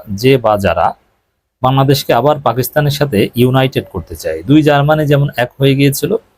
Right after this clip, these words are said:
তো বাংলাদেশ আর পাকিস্তান আবার এক করতে চায়, এরকম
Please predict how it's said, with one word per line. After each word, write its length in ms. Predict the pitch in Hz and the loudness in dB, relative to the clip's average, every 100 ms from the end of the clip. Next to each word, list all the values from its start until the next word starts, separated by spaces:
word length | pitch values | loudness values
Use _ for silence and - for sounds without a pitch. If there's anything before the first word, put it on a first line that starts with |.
| _ _ _ | _ _ _
তো 80 | 131 | 0
বাংলাদেশ 460 | 131 127 131 139 147 | 0 0 0 0 0
আর 80 | 135 | 0
পাকিস্তান 420 | 120 127 - 135 | 0 -2 -2 0
আবার 180 | 123 127 | 2 0
এক 180 | 113 - | -2 -2
করতে 260 | 135 - | -6 -6
চায়, 200 | - 101 | -2 0
এরকম 420 | 127 143 143 135 | 2 0 0 -4